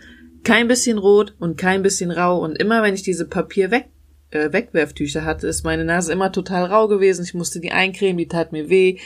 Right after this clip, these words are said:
die war rot, das sah scheiße aus. Ich hab versucht, das manchmal zu überschminken, das ging gar nicht klar. Und gerade wenn irgendwie ein wichtiger Termin anstand, sah das eh immer scheiße aus, wenn man so verrotzt war. Und jetzt mit Stofftachentüchern haben wir das gar nicht mehr. Und es ist super easy, die einfach zu waschen.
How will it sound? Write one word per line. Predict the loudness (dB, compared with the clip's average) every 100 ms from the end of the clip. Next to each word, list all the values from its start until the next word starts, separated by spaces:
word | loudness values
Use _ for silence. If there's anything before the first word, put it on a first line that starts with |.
| -20 -4
die | 2
war | 2
rot, | 6 6 6 2
das | -2 -6
sah | -6
scheiße | 0 0 0 -2
aus. | -2 -2
Ich | -6
hab | -8
versucht, | -10 -10 -8
das | -8 -6
manchmal | -12 -10 -12
zu | -10
überschminken, | -8 -8 -8 -8 -8 -8
das | -10 -8
ging | -10 -6
gar | -2 -2
nicht | -4 -6
klar. | -4 -4 -4 -10 -14 -14 -16 -18 -18 -10
Und | -4 2
gerade | 4 4
wenn | 2 2
irgendwie | 2 2 0
ein | 2
wichtiger | 0 2 2 2
Termin | 2 2 2
anstand, | 0 -2 2 2 4
sah | 4
das | 4 2 2
eh | 4
immer | 4 2
scheiße | 0 2 0 0
aus, | -2 -2
wenn | -4 -6
man | -2
so | -4
verrotzt | -2 -2 0 0 -2
war. | -2
Und | 0
jetzt | 0 0
mit | -2 0
Stofftachentüchern | -2 -2 -2 -2 0 -2 0 0 0
haben | 0 2
wir | 2
das | 0 -2
gar | -4
nicht | -4 -4
mehr. | -6
Und |
es | -6
ist | -6
super | -6 -2 -2
easy, | 0 -2 -2
die |
einfach | -2 -4 -8 -12
zu | -8
waschen. | -4 -4 -4 -8